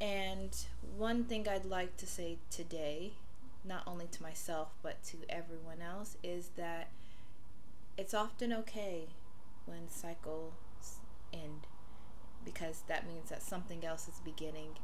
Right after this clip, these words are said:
And although you may not understand it at the moment, although it is scary for most of us, I would say go through the motions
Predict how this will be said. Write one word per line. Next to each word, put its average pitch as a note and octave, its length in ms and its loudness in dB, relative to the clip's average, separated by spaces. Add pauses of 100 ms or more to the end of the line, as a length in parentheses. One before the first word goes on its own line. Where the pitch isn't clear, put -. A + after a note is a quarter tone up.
(540)
And F3 160 2
although F3 260 2
you F#3 160 0
may F#3 200 0
not F3+ 200 0
understand E3+ 560 0
it D#3+ 80 -2
at D#3+ 140 -2
the - 80 -2
moment, F#3 640 0
although E3 640 0 (120)
it E3+ 220 0 (100)
is E3 840 0 (720)
scary G#3 680 2 (300)
for G#3+ 100 0
most F#3+ 360 0
of F3 100 0
us, G3+ 300 0 (480)
I F#3+ 80 2
would G3+ 160 2
say F3+ 400 0 (160)
go G3+ 140 4
through G#3+ 220 0
the G#3 120 0
motions F3 720 0